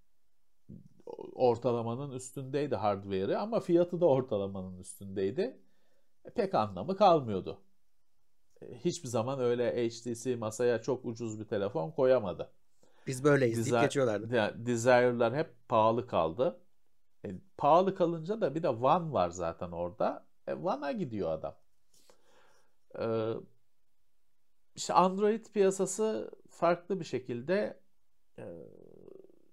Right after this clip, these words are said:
Speaker 1: yapılanıyor. Hani birazcık, e, şey işi,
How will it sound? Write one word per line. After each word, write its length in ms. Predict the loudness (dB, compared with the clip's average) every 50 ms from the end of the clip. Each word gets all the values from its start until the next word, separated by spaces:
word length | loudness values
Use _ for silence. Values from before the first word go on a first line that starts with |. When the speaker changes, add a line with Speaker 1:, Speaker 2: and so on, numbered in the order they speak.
| -20 -20 -20 -20 -20 -20 -20 -20 -20 -20 -20 -20 -20 -20 -20 -20 -16 -4
Speaker 1:
yapılanıyor. 680 | -2 -2 0 2 2 4 4 4 2 2 2 0 0 0 -4 -10 -20 -20 -20 -20 -20 -20 -20 -20 -20 -20 -20 -20 -20 -20 -20 -20 -20 -20 -20 -20 -14
Hani 420 | -6 -4 -4 -2 -2 -2 -4 -6 -8 -10 -10 -6 -4
birazcık, 540 | -2 0 0 0 -2 -4 -8 -12 -12 -14
e, 60 | -18 -18 -18 -20 -20 -20 -18 -18 -20 -20 -20 -20 -20 -20 -20 -20 -20 -20 -20 -20 -20 -20 -20 -20 -20 -20 -16
şey 400 | -10 -4 0 0 2 2 0 -4
işi, 360 | -6 -6 -6 -6 -6 -6